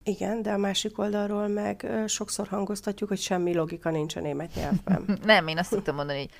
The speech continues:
Speaker 2: logikus, sok-sok kivétellel.
Speaker 1: Igen.
Speaker 2: <laughs> Amire te azt mondod, hogy logikátlan, de ezt én nem így fogalmaznám meg.
Speaker 1: Igen, egyébként lehet, hogy a nyelvtan, a német nyelvtan logikus. Ezt, ezt alá tudom írni.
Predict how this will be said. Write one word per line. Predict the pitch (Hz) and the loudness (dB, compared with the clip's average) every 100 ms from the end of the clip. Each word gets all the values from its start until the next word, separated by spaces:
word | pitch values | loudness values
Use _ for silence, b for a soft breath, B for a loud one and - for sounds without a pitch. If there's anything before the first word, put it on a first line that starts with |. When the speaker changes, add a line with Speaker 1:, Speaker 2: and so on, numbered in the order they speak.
| b - | b 2
Speaker 2:
logikus, | 156 220 277 339 - - - | 4 4 4 6 6 2 -6
sok-sok | - - 180 180 185 185 - - - | 0 10 12 12 12 12 8 -2 -4
kivétellel. | - 135 - - - 95 95 190 - | -4 -6 -4 0 0 2 0 0 2
Speaker 1:
Igen. | 202 165 147 143 165 | 4 4 2 -2 -4
Speaker 2:
<laughs> | - | 6
Amire | 247 247 330 | 12 12 12
te | 254 | 12
azt | 233 | 10
mondod, | 202 190 | 6 0
hogy | 180 | 2
logikátlan, | 156 147 - 175 - 233 214 | 0 -2 0 0 6 4 6
de | 180 185 | 0 -2
ezt | - - | -8 -8
én | - 185 180 | -4 -2 0
nem | 190 202 185 | 4 6 4
így | 160 | -2
fogalmaznám | - 143 127 123 - - 120 | -2 -2 -2 -4 -6 -10 -10
meg. | 90 202 - - - _ _ | -10 -12 -14 -20 -20 _ _
Speaker 1:
Igen, | - 202 170 | -2 0 2
egyébként | 170 170 - 175 175 | 2 0 0 -2 0
lehet, | 190 196 160 | 0 0 0
hogy | - 170 | -2 -4
a | |
nyelvtan, | 170 170 175 - 185 185 190 226 - | -2 -2 -6 -6 -4 -4 -6 -10 -10
a | 196 | -4
német | 175 175 180 202 - | -2 0 -2 -6 -4
nyelvtan | 180 170 - 185 175 | -4 -4 -6 -6 -4
logikus. | 175 160 160 - - - | -4 -6 -10 -10 -8 -8
Ezt, | - 185 - - - | -4 -4 -6 -10 -8
ezt | 185 - - | -6 -6 -4
alá | 175 156 160 | -2 0 -2
tudom | 175 165 151 | -4 -4 -2
írni. | 180 175 170 196 240 | -2 -2 0 2 2